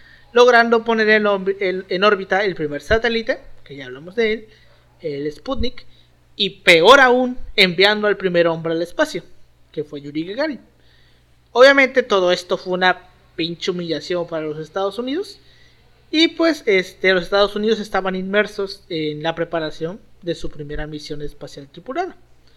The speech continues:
Cansado de ir detrás de los soviéticos en la conquista del espacio, Kennedy no esca-, no escatimó recursos para que la bandera estadounidense ondeara en la luna. Cuando el presidente Kennedy asumió en nombre de todo el país el compromiso de enviar un hombre a la luna,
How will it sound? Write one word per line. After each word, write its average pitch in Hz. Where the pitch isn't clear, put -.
Cansado 196
de 196
ir 208
detrás 202
de 175
los 247
soviéticos 226
en 160
la 185
conquista 208
del 220
espacio, 202
Kennedy 277
no 226
esca-, 262
no 226
escatimó 247
recursos 233
para 285
que 269
la 247
bandera 233
estadounidense 220
ondeara 180
en 196
la 156
luna. 131
Cuando 202
el 190
presidente 185
Kennedy 220
asumió 240
en 156
nombre 233
de 208
todo 220
el 226
país 202
el -
compromiso 220
de 240
enviar 226
un 214
hombre 208
a 220
la 226
luna, 202